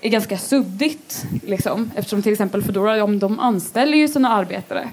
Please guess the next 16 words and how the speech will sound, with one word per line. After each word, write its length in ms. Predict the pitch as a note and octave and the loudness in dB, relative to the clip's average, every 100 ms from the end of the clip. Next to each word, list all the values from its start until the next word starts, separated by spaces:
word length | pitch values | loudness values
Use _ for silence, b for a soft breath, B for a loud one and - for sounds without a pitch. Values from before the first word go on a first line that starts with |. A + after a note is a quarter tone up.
| - | -8
Men 380 | A3 G#3+ G#3+ G#3+ G#3 B B B B B | -2 2 2 -2 -6 B B B B B
vi 140 | A3+ | 0
tror 160 | A3+ B3 | 2 2
att 100 | A#3+ | 2
det 60 | A#3 | 0
kanske 220 | A#3 A#3 | 2 2
inte 180 | C4 G3+ | 4 2
är 40 | |
så 120 | G3+ | 0
nödvändigt 800 | G3 C#4 A#3 A#3 D#4 C#4 G#3+ G#3 | 2 4 2 4 4 4 2 -4
att 380 | - F#3+ - - | -6 -8 -12 -8
definiera, 760 | - A#3 C4+ C#4+ D#4+ G#3 F#3 C4 B3 B B B - | -4 -2 2 4 6 2 0 -4 -4 B B B -2
utan 500 | A3 A3 G#3 G#3 - | 0 2 2 2 -2
att 220 | G3+ - | -6 0
vi 120 | A3 | 0
hellre 540 | A3+ A#3+ A#3+ G#3+ G3+ | 4 2 4 2 2